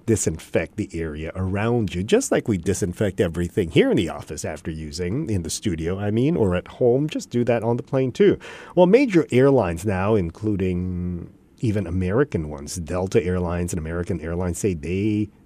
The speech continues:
do clean their planes to varying degrees in between flights because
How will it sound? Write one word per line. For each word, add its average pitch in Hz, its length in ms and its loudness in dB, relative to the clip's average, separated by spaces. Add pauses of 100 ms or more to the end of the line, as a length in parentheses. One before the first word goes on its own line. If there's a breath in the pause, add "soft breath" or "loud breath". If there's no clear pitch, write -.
(160)
do 220 440 6
clean 113 380 4
their 92 160 2
planes 87 520 -2
to 254 120 6
varying 117 560 8
degrees 98 460 2
in 95 220 0
between 82 500 -2
flights 92 720 0
because 90 560 -6